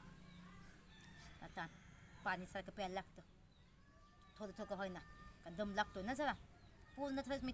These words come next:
ठीक नाही झाली. आता मी मुंबईला जाईन ना, आणि मग मुंबईला गेल्यानंतर मी पहिला व्हिडिओ आहे ना, नितीन सातपुते सांगते बनवीन, दुसरा व्हिडिओ अमित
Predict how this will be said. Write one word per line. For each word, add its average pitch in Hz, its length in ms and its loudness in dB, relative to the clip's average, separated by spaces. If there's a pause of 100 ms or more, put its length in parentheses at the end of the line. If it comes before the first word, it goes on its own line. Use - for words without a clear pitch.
ठीक 254 160 2
नाही 277 140 6
झाली. 254 240 4 (1000)
आता 214 160 -2
मी 214 120 2
मुंबईला 220 280 4
जाईन 240 220 6
ना, 208 120 2 (960)
आणि 180 160 -6
मग 196 120 -2
मुंबईला 202 320 4
गेल्यानंतर 196 520 4
मी 196 100 0
पहिला 196 280 0
व्हिडिओ 190 220 2
आहे 208 140 2
ना, 202 140 2 (640)
नितीन 190 220 -4
सातपुते 196 360 2
सांगते 190 260 0
बनवीन, 190 320 4 (500)
दुसरा 190 260 2
व्हिडिओ 196 280 2 (640)
अमित 185 180 -2